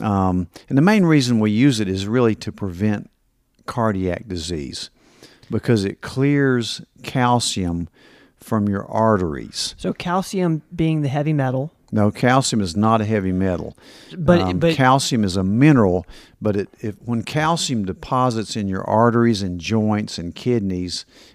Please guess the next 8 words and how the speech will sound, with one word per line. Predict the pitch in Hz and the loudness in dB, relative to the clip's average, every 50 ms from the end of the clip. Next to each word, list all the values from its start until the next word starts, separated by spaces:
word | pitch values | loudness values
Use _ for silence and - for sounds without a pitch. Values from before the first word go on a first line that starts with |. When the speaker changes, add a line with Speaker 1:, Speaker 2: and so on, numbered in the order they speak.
| - | -12
Speaker 1:
and | - 107 98 92 85 | -8 -6 -4 -4 0
brain, | 107 110 113 113 110 107 104 101 101 95 - _ _ _ _ _ _ - | 2 4 4 4 4 4 2 0 -2 -4 -6 _ _ _ _ _ _ -8
it | 107 104 87 - | -8 -8 -6 -2
ages | 87 117 127 147 151 135 131 113 90 87 | 0 4 6 6 4 4 2 -2 -2 2
you | 101 104 104 98 | 2 2 2 2
and | 92 92 - - | 0 -4 -6 -6
causes | - 120 117 113 110 95 98 92 80 - | -6 -4 -2 -2 -2 -2 -4 -6 -6 -8
plaque | - _ - - - 139 131 113 92 80 - - - - - | -10 _ -12 -4 2 2 4 4 2 0 -4 -10 -14 -20 -20